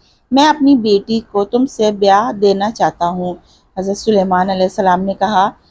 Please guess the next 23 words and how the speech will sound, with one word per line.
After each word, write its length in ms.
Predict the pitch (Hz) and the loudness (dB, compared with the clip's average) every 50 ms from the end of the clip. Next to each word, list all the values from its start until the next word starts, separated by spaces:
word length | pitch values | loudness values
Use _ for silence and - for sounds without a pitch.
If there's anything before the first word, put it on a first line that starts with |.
| _ _ _ - | _ _ _ 0
"मैं 260 | 247 277 330 392 370 | 2 4 4 2 2
तुम्हारे 340 | - 359 330 330 320 339 320 | 0 2 2 4 4 2 2
पास 360 | - 302 294 302 311 302 285 | 2 2 2 2 2 0 0
नौकर 380 | 254 226 214 214 - 247 254 277 | 2 2 2 2 2 2 2 2
हूँ 280 | 269 240 233 262 302 - | 2 2 2 0 2 2
और 200 | - 240 233 233 | 4 4 4 2
मुझे 300 | 233 226 220 - 277 285 | 0 -2 0 0 2 2
मजदूरी 500 | 269 226 214 202 190 202 208 202 208 208 | 2 2 0 0 0 0 0 0 0 -2
में 180 | 226 262 233 | -4 -4 -2
दो 140 | 226 226 233 | 0 0 0
मछलियाँ 460 | 233 220 220 - - 190 190 202 196 | 0 -2 -4 -6 -8 -6 -4 -4 -4
मिलती 460 | 196 190 180 170 - - 180 185 185 | -4 -6 -8 -10 -12 -12 -10 -6 -4
हैं, 120 | 185 185 175 - _ - - - _ _ - | -4 -6 -6 -10 _ -20 -20 -20 _ _ -6
इसलिए 380 | 269 - - - 302 311 320 | -6 -6 -2 0 2 4 4
मैं 180 | 320 330 339 339 | 4 4 2 2
कैसे 340 | - 269 247 254 - 330 330 | 2 2 2 2 0 -2 -2
तुम्हारी 400 | - 320 277 262 277 262 262 254 | 0 0 2 4 4 2 2 0
बेटी 320 | 214 233 202 202 - 220 | 0 0 0 0 -2 -6
की 180 | 185 - 247 285 | -8 -6 -6 -6
खुराक 460 | - - 233 208 202 196 214 - - - | -6 -4 0 2 2 2 2 0 -2 -2
और 160 | 208 214 208 | 0 0 0
मेहर 380 | 220 214 208 226 214 190 185 180 | -2 -4 -6 -4 -2 -2 -4 -4
दूंगा?" 440 | 202 185 185 180 175 175 175 175 | -6 -6 -6 -4 -2 -2 -2 -2